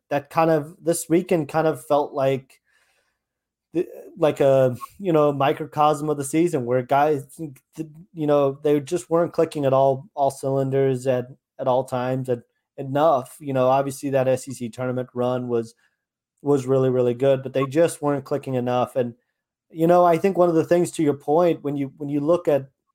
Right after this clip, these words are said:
these, at least these two regional final games against Stanford, they, you talk about the pressure that they like to put on, on teams in the base pass.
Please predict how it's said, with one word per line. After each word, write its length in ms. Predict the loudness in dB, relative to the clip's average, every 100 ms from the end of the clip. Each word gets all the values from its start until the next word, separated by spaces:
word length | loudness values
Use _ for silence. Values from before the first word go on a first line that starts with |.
| _
these, 360 | -8 -8 -8 -6
at 120 | -2
least 220 | -2 -2
these 160 | -4 -8
two 180 | -2 0
regional 320 | 0 0 0
final 300 | 0 0 0
games 340 | 0 -2 -2
against 300 | -6 -6 -6
Stanford, 680 | -4 -2 -2 0 -2 -2 -6 _ _ _ _ _ _ _ _ _ _ _ _ 0
they, 400 | 4 6 4 0 -6 _ _ _ _ _
you 120 | -8
talk 260 | 2 2 4
about 240 | 0 0
the 80 | -4
pressure 480 | -4 -4 -2 -4 -2
that 180 | -4 -2
they 100 | 0
like 240 | 0 -2
to 40 | -6
put 220 | 0 0
on, 260 | 0 -6 -12
on 200 | -12 -10
teams 320 | -8 -8 -6
in 80 | -6
the 60 |
base 260 | -2 -4 -4
pass. 360 | -4 -2 -4